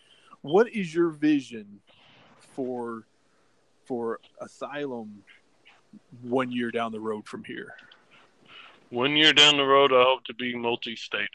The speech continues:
Speaker 2: Uh, I hope to be doing shows in Michigan. I hope to be doing shows in Kentucky. I hope to be doing shows Ohio. That's where I see. Uh,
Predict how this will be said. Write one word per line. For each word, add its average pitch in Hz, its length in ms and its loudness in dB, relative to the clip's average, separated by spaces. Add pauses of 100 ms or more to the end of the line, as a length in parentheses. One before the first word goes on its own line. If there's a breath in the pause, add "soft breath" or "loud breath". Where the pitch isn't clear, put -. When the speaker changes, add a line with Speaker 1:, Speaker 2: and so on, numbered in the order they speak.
(400)
Speaker 2:
Uh, 117 40 -6
I 113 600 6
hope 120 260 2
to 131 80 -10
be 120 380 -2
doing 120 380 -4
shows 120 360 -2
in 113 140 -10
Michigan. 117 480 -4
I 110 60 -4
hope 113 200 -6
to 120 80 -8
be 110 200 -12
doing 117 260 -10
shows 117 320 -6
in 113 100 -14
Kentucky. 110 720 -8
I 107 80 0
hope 110 220 -4
to 120 140 -20
be 110 120 -14 (160)
doing 113 300 -18
shows 107 480 -4 (160)
Ohio. 107 720 2 (320 loud breath)
That's - 220 2
where 110 180 -2
I 104 220 6
see. - 220 -14 (520 loud breath)
Uh, 110 260 6